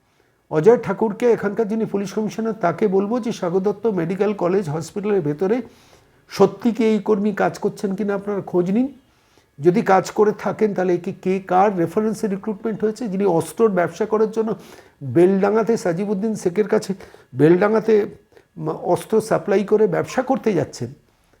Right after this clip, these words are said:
তিনি আবার হসপিটালের অফিস কর্মী কী করে হন? কে, কার through দিয়ে রিক্রুটমেন্ট করা হয়েছে, তাকে ইন-, ইনভেস্টিগেশনে আনা উচিত। যে এজেন্সি through দিয়ে রিক্রুটেড হয়েছেন, তাকে ইনভেস্টিগেশনে আনা উচিত। যে এজেন্সি ইনভেস্ট-, যে এজেন্সি তাকে রিক্রুট করেছে,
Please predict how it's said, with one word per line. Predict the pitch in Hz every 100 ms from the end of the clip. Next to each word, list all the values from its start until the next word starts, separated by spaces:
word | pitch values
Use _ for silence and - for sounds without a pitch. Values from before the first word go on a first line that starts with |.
| _
তিনি | - 220 269
আবার | 247 247
হসপিটালের | 175 202 - 240 240 240 226
অফিস | 220 - 254
কর্মী | 247 226 220
কী | 226
করে | 214 220
হন? | 190 240 294 _ _ _ _ _ _
কে, | 196
কার | 202 190 208 220
through | - 233
দিয়ে | 233 233
রিক্রুটমেন্ট | 220 233 214 226 220
করা | 220 214
হয়েছে, | 214 214
তাকে | - 180 175 226
ইন-, | 202 202
ইনভেস্টিগেশনে | - 208 226 226 233 240 240 214
আনা | 220
উচিত। | 220 214 277 - _ _ _ _ -
যে | 123 185 214
এজেন্সি | 208 254 240 254
through | - 240
দিয়ে | 233
রিক্রুটেড | 220 - 226 208 220
হয়েছেন, | 208 226 214
তাকে | 185 196 190 247
ইনভেস্টিগেশনে | 220 226 233 233 233 226 226
আনা | 220
উচিত। | 226 269 - - - - _
যে | 147 123 214
এজেন্সি | 214 247 233 - 233 247
ইনভেস্ট-, | 214 208 214 -
যে | 165 170 214
এজেন্সি | 208 220 214 208
তাকে | 196 196
রিক্রুট | 147 147 240
করেছে, | - 196 - 131